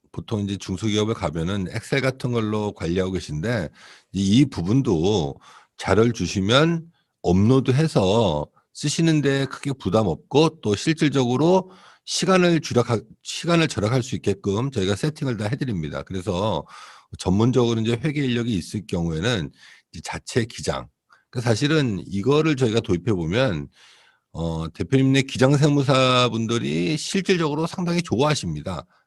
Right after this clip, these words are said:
사실은 뭐, 이런 프로그램이 있어서 그대로 입력만 해놓으면, 어, 자기가 앉아서 이 이런 부분들을 다 혜택을 누릴 수 있기 때문에 그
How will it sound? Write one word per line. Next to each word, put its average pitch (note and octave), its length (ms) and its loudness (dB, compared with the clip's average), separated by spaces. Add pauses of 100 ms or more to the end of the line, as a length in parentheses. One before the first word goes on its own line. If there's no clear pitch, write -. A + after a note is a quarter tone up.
(140)
사실은 A#2 420 -4
뭐, A2 140 -2
이런 G#2 300 0
프로그램이 B2 840 -2
있어서 B2+ 540 -2 (320)
그대로 A2 340 0
입력만 C3+ 520 0
해놓으면, C#3+ 560 0 (500)
어, F2+ 260 -6
자기가 G2 320 -4
앉아서 F#2+ 640 -2
이 F2 160 -2 (320)
이런 G2+ 840 -2
부분들을 F#2+ 440 -6
다 G#2 120 -4
혜택을 A#2+ 340 -4
누릴 F#2 220 -4
수 - 100 -16
있기 - 180 -12
때문에 F2+ 520 -6 (580)
그 D#2+ 680 -12